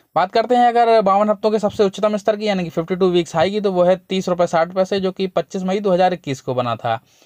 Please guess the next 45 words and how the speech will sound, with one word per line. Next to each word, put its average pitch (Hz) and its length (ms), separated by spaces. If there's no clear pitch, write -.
और 165 160
अगर 208 200
हम 214 100
फिफ्टी 208 240
टू 208 140
वीक्स 202 300
लो 196 140
की 202 120
बात 196 220
करते 190 280
हैं, 202 120
यानी 196 160
बावन 175 280
हफ्तों 180 200
के 175 60
सबसे 175 200
निम्न 185 240
स्तर 190 220
की, 202 180
तो 196 160
वो 175 200
ग्यारह 151 280
रुपये 180 240
सत्तर 175 320
पैसे 175 260
है, 190 120
जो 185 120
कि 180 120
उनतीस 160 320
जुलाई 170 280
दो 202 140
हज़ार 214 180
बीस 196 180
को 135 120
बना 117 200
था। 110 200
अब 202 140
हम 233 160
देख 220 160
लेते 226 200
हैं 226 120
डिलीवरेबल 208 500
क्वांटिटी 185 460
का 214 120
प्रतिशत, 202 560